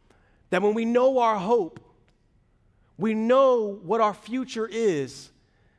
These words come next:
it compels us to walk in a manner worthy of that calling, worthy of that hope. Which begs us to ask ourselves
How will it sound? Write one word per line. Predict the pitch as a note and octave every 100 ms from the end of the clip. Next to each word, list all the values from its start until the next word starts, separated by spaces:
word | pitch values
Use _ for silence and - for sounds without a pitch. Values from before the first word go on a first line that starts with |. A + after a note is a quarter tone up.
| _ _ -
it | G3+
compels | A3+ G#3 - A#3+ B3 A#3 G3
us | D#3+ - - - _ _ _ _
to | -
walk | F#3+ F3 A#3+ A#3+ -
in | A3
a | G#3
manner | A3 A3 G3 E3+
worthy | D3+ G3 B3 A#3+ D3 B2+ G#2+ - _ _ -
of | D3 C3
that | C#3+ C#3
calling, | D3 A#2+ G#2 F#2 F#2+ _ _ _
worthy | C#3 D3 A3 C4 C4+ D#3+ C#3 A2+ G#2 _ _ _ -
of | D3+ C#3
that | C#3+ C3+
hope. | B2+ G2+ - _ _ _ _ _ _ _ _ _ _ _ _ _ _ _ _ _ _ _ _ _ _ -
Which | D3+ -
begs | D3+ G#3+ A3+ F#3 G3
us | G#3
to | F#3+ -
ask | F3 F#3 -
ourselves | F3 - E3 D#3+ D3+